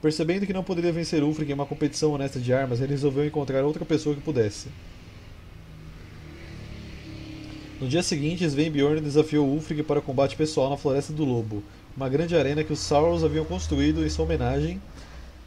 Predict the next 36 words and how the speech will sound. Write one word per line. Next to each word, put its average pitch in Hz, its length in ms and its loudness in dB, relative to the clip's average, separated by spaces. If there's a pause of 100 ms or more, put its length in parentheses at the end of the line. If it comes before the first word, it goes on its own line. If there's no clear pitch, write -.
(120)
e 127 80 0
onde 156 160 2
ele 151 100 2
selecionava 170 500 0
recrutas 165 460 0
em 175 80 -6
potencial 156 500 -2
para 151 200 2
seu 156 160 0
bando 147 260 -2
em 165 60 -4
combate 139 400 0
letal. 113 420 0 (720)
No 165 80 -2
entanto, 185 460 0
quando 160 260 2
Ulfric 190 240 0
chegou, 147 480 2 (460)
ele 143 100 0
descobriu 156 460 0
que 156 60 -4
não 170 100 -2
deveria 170 260 0
lutar 151 280 0
contra 160 280 -6
o 147 60 2
próprio 165 340 2
Sven 143 240 0
Bjorn, 104 460 0
mas 127 180 -2
sim 156 160 -4
um 170 60 -8
companheiro 160 480 0
campeão 156 340 0
do 160 60 -6
caos. 110 500 -2